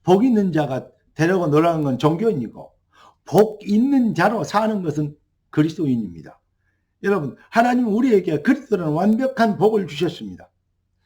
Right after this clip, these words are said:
그러니까 우리가 찬송가 이십팔 절에서 "복의 근원 강림하사 찬송하게", 복의 근원, 그리스도가 우리의 주인, 강림은 우리의 주인이 되시고,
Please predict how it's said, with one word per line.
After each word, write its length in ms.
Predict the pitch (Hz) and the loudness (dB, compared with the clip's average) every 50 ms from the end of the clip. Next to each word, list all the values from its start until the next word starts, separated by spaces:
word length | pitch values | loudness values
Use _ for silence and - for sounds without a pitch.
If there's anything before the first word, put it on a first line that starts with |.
| _ _ _ _ _ _ _ _ | _ _ _ _ _ _ _ _
그러니까 260 | - 214 220 196 185 | 4 4 4 4 2
우리가 360 | 180 170 175 170 156 - - - | 2 0 2 0 0 -2 -4 -6
찬송가 440 | - 190 190 170 180 185 170 170 | -8 -6 -4 -4 -4 -4 -2 2
이십팔 300 | 151 160 147 - 160 151 | 2 2 2 0 -6 -6
절에서 240 | 131 147 131 127 127 | -4 -4 -4 -4 -4
"복의 500 | - 147 160 170 170 165 175 156 151 151 | 2 2 2 2 2 0 0 0 0 -2
근원 460 | - - 147 147 143 139 131 123 - - _ _ - | -2 -2 0 2 2 0 0 -2 -6 -10 _ _ -8
강림하사 840 | - 139 139 139 135 135 131 123 123 117 113 107 117 110 104 98 - _ | -6 -4 -2 -2 0 0 0 0 -2 -4 -8 -8 -10 -12 -12 -12 -16 _
찬송하게", 600 | _ - 202 196 190 - 185 165 156 143 - - _ _ _ _ _ _ - | _ -12 -10 -10 -10 -10 -10 -8 -8 -10 -10 -14 _ _ _ _ _ _ -6
복의 320 | - 175 185 208 196 - | -2 0 2 2 2 2
근원, 380 | - 190 196 196 170 127 117 - | 2 2 2 2 0 -4 -6 -2
그리스도가 640 | - 196 240 226 - - 196 180 156 - - - _ _ | 0 0 0 0 0 -2 -2 -2 -2 -8 -10 -16 _ _
우리의 440 | - 226 254 247 214 175 156 139 - | -2 2 2 4 4 2 0 -2 -4
주인, 360 | - - 233 247 226 233 - - _ _ _ _ _ _ _ _ _ _ _ _ _ _ _ _ - | -2 0 0 0 0 -6 -12 -20 _ _ _ _ _ _ _ _ _ _ _ _ _ _ _ _ -2
강림은 360 | 190 202 208 208 202 185 165 | 0 0 2 2 0 -2 -2
우리의 380 | 160 180 214 233 220 185 165 - | -2 0 2 4 4 4 2 2
주인이 420 | - 196 233 262 269 254 233 202 | 0 2 4 4 4 4 2 0
되시고, 400 | 170 143 - - - - _ _ | -2 -6 -6 -8 -14 -20 _ _